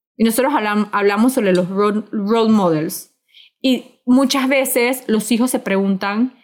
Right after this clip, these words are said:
y se sienten súper frustrados, como que, "Quiero ser esta persona, pero ¿cómo voy a llegar de aquí a allá?". Y es como que es el camino. El camino te va a llevar a eso. No es que vas a salir de la universidad y vas a transformarte en eso de una vez.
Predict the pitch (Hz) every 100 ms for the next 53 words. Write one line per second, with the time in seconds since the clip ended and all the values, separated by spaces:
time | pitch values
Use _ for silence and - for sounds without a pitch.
0 | _ - 202 208 - 208 190 220 262 -
1 | - 247 208 196 196 - 220 214 240 226
2 | - 190 - - - _ - 285 277 285
3 | 339 294 - 302 311 320 254 220 269 233
4 | 196 196 254 - 226 220 247 269 277 285
5 | 269 208 208 226 226 - 254 - - 185
6 | 240 226 - - _ _ _ _ _ _
7 | _ _ - 254 262 294 285 214 - 220
8 | 220 220 254 311 427 220 170 185 - 226
9 | 240 240 254 262 262 208 202 214 208 185
10 | - 233 294 269 - 175 185 _ _ _
11 | _ _ _ - 233 294 294 285 277 247
12 | 277 262 208 214 247 220 190 185 202 190
13 | 196 - - 220 208 208 247 - - 208
14 | 196 190 185 233 214 196 202 220 214 185
15 | 214 262 185 180